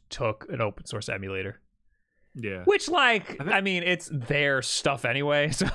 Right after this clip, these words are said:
Speaker 1: like, it's
Speaker 2: I
Speaker 1: really
Speaker 2: think
Speaker 1: not that big of a deal.
Speaker 2: the PlayStation Classic also has an open source emulator.
Speaker 1: Yes.
Speaker 2: Yeah.
Speaker 1: I, I don't, that doesn't surprise me one bit because
Speaker 2: Yeah.
Speaker 1: that thing sucks.
Speaker 2: Yeah.
Speaker 1: Um.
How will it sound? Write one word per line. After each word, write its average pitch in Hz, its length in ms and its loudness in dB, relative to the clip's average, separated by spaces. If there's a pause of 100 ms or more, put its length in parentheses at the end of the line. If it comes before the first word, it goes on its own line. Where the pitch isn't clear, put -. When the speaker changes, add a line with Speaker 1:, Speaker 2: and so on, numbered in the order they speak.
Speaker 1:
like, 156 240 2
it's 147 240 -6
Speaker 2:
I 165 100 4
Speaker 1:
really 139 220 2
Speaker 2:
think 165 200 0
Speaker 1:
not 123 260 2
that 120 160 2
big 123 140 0
of 120 80 -2
a 120 40 0
deal. 127 280 0
Speaker 2:
the 175 120 4
PlayStation 196 760 4
Classic 131 500 0
also 131 300 -2
has 113 180 -6
an 113 80 -6
open 104 240 -8
source 98 300 -12
emulator. 92 500 -14 (760)
Speaker 1:
Yes. 120 460 -2 (680)
Speaker 2:
Yeah. 110 120 -12 (180)
Speaker 1:
I, 123 180 4 (100)
I 107 160 2
don't, 110 280 -2 (240)
that 120 180 2
doesn't 120 200 -4
surprise 113 400 0
me 113 80 -4
one 101 240 -4
bit - 200 -6
because 117 400 -8
Speaker 2:
Yeah. 92 220 -14 (540)
Speaker 1:
that - 180 -4
thing - 160 -8
sucks. - 380 -14 (640)
Speaker 2:
Yeah. 95 220 -10 (760)
Speaker 1:
Um. 101 540 2